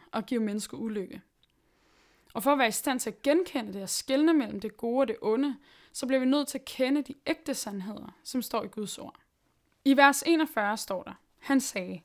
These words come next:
"Tag noget mel," og det kom han i gryden. Så sagde han, "Øs op for folkene, så de kan spise." Og nu var der ikke noget skadeligt i gryden. Som jeg startede med at sige, så var Elisa en gudsmand. Han kendte Guds sandheder, og han vidste,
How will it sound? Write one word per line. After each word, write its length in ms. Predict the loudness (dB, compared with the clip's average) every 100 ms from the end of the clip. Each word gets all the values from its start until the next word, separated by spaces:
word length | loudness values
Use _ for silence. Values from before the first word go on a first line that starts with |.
| _ _ _ -2
"Tag 240 | 4 6
noget 160 | 6 4
mel," 320 | 2 -2 -8 _ _ -4
og 140 | 0
det 100 | 2
kom 180 | 2 2
han 140 | 2
i 40 | -2
gryden. 420 | -4 -6 -6 -8 _ _ _
Så 160 | 2
sagde 280 | 2 2 -2
han, 260 | -4 -6 -8 _ _ _
"Øs 160 | -2 2
op 200 | 2 0
for 80 | -4
folkene, 480 | -2 -2 -2 -8 -6
så 160 | -6
de 80 | -4
kan 120 | -6
spise." 520 | -8 -8 -8 -8 -12 -14 _ _ _ _ _
Og 120 | 2
nu 140 | 6 6
var 100 | 4
der 140 | 2
ikke 160 | 0 -4
noget 160 | -4
skadeligt 460 | -4 -2 -4 -4 -6
i 20 |
gryden. 460 | -8 -8 -6 -4 -6 _ _ _ _ _ _ _ _ _ _
Som 200 | 0 2
jeg 100 | 2
startede 360 | 6 8 8
med 120 | 6 4
at 80 |
sige, 500 | -2 -4 -4 -2 -4 -6 _
så 200 | -2 2
var 100 | 2
Elisa 420 | 2 2 0 0
en 120 | -6 -8
gudsmand. 520 | -6 -2 -4 -4 -14 _ _ _ _ -20 _
Han 200 | -2 -2
kendte 360 | 0 2 2
Guds 240 | 0 -2 0
sandheder, 720 | 2 4 4 2 -4 -6 -8
og 80 | -6
han 200 | -4 -2
vidste, 400 | -2 -2 -4 -4